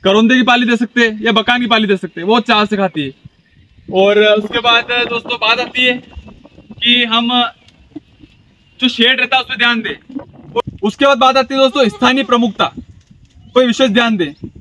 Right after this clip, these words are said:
कि जैसे कि बहुत ज़्यादा बारिश हो रही है, तो ब-, अ, बकरियां जो रहती है, वो कीचड़ से बहुत, अ, नफरत करती है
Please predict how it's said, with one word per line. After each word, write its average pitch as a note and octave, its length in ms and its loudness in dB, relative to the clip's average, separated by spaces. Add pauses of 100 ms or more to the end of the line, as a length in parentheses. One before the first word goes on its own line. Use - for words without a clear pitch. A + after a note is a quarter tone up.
कि - 180 -10
जैसे A#3+ 320 0
कि C4 220 -2 (880)
बहुत A3 180 4
ज़्यादा A#3+ 220 2
बारिश A#3+ 300 2
हो A#3+ 100 4
रही A#3+ 180 4
है, A3+ 80 -6 (320)
तो B3 60 -4
ब-, G#3 240 -2
अ, G#3+ 200 2
बकरियां B3+ 380 0
जो C4 120 2
रहती B3+ 240 0
है, C4+ 60 4
वो C4+ 80 4
कीचड़ B3 340 2
से C4 80 0
बहुत, C4 240 0
अ, A#3 320 -2
नफरत A3+ 300 0
करती E3+ 260 -2
है B2+ 100 -6